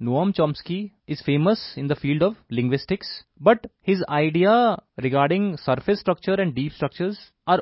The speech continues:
also useful in the field of structuralist literary theory or structuralist theory, ठीक है? The way we have a set of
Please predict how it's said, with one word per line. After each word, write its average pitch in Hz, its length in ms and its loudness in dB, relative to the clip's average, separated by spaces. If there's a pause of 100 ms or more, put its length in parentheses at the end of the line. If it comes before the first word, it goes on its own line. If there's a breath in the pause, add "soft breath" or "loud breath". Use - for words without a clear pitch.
also 160 360 2
useful 196 680 -2
in 151 120 -4
the 175 80 -2
field 147 280 -2
of 226 100 -2 (240)
structuralist - 720 -4 (200)
literary 139 360 4
theory 104 220 -6 (220)
or 151 100 0
structuralist - 720 -4
theory, 202 260 -2 (160)
ठीक 156 120 -2
है? 196 100 2
The 156 180 0
way 196 140 6
we 196 240 0
have 165 260 0 (240)
a 135 120 -2
set 156 200 2
of 165 180 4